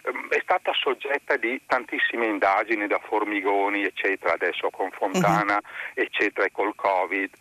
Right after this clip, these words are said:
Speaker 1: Eh, ma dico, ma la Regione Lombardia è proprio quella che ha fatto una così cattiva sanità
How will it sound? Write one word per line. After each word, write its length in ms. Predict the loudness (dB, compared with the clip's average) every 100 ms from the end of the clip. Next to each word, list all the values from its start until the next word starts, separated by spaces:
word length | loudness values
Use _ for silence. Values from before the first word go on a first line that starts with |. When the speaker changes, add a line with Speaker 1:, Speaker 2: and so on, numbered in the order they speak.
| -14 -14 -16 _ -2
Speaker 1:
Eh, 260 | 2 0 0
ma 280 | 2 2 0
dico, 460 | -4 -4 0 0 0
ma 260 | 0 0
la 140 | 2 2
Regione 340 | 2 0 0
Lombardia 600 | 0 2 2 2 2 2
è 100 | 2 _
proprio 420 | 0 0 0 -4 0
quella 460 | 2 2 2 0 -2
che 380 | -2 0 0 -4 -16 -16 -4
ha 280 | 2 2 2 -2 -16 -10
fatto 580 | 0 0 0 _ 0 0
una 240 | 0 -2
così 300 | 0 -4 -4
cattiva 500 | -2 -4 -2 -4 0 -2 2
sanità 720 | 2 2 0 -2 2 4 4